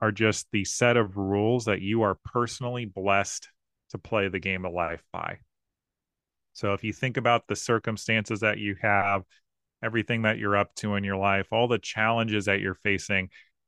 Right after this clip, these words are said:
it's just the current set of rules. And yes, those rules do fluctuate. They do change. Sometimes they change on a dime just like that. And that can be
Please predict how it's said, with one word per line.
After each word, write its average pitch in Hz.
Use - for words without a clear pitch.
it's 110
just -
the 113
current 120
set 113
of 107
rules. 101
And 101
yes, 117
those 113
rules 110
do 113
fluctuate. 117
They 104
do 98
change. 117
Sometimes 104
they 98
change 104
on 107
a 101
dime 107
just 107
like 104
that. 107
And 98
that 95
can 101
be 95